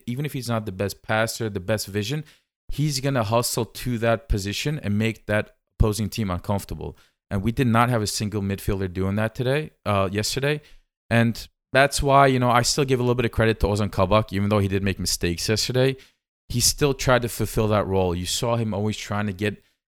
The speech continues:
behind the midfielder's ass and, you know,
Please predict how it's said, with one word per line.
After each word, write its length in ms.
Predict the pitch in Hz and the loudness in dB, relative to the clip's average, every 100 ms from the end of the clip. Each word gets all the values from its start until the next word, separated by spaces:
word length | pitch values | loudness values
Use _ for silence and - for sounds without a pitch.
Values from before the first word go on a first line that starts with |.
| _ | _
behind 360 | 107 101 113 110 | -6 -2 0 0
the 40 | |
midfielder's 520 | 104 101 - 98 98 - | -2 -4 -2 -2 -2 -4
ass 400 | - 101 98 - | -2 0 0 0
and, 140 | 92 87 | -4 -4
you 120 | 98 | -2
know, 300 | 90 90 95 | 0 0 -4